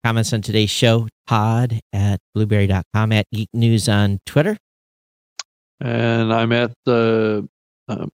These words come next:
Speaker 2: at Rob Greenlee, G R E E N L E E, uh, on Twitter.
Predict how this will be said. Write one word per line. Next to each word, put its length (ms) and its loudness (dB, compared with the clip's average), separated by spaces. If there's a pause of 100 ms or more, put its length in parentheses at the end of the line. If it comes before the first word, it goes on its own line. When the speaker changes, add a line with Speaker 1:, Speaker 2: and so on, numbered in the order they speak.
Speaker 2:
at 360 -2
Rob 300 2
Greenlee, 540 0 (460)
G 180 2
R 180 2
E 320 -2
E 40 -2
N 180 -2
L 200 -2
E 60 -2
E, 380 -4 (160)
uh, 240 0
on 180 2
Twitter. 380 0